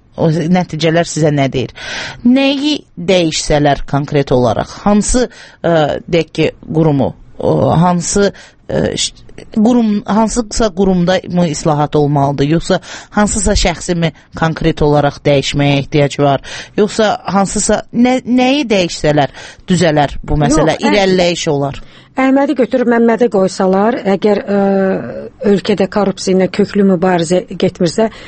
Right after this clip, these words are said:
Speaker 2: fərqi yoxdur. Ə, tox Məmməd gedib ac Əhməd gələcək və həddindən artıq rüşvət verib gəldiyi üçün camaatın başlayacaq dərisini soymağa, təbii ki.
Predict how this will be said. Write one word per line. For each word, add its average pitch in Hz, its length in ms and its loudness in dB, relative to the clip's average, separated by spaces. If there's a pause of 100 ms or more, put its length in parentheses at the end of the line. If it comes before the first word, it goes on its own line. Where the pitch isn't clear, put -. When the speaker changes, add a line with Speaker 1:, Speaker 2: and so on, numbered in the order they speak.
(220)
Speaker 2:
fərqi 202 340 0
yoxdur. - 380 0 (100)
Ə, 196 140 2 (100)
tox - 240 -2
Məmməd 202 340 0
gedib 214 300 0
ac 220 300 -2 (260)
Əhməd 196 420 0
gələcək 190 400 2
və 202 200 2 (440)
həddindən 214 480 2
artıq 190 220 -2
rüşvət 214 320 -2
verib 185 180 2
gəldiyi 202 380 2
üçün 233 240 0
camaatın 196 400 0
başlayacaq 185 420 -2
dərisini 170 540 -2
soymağa, 147 500 -2
təbii 165 380 0
ki. - 140 -2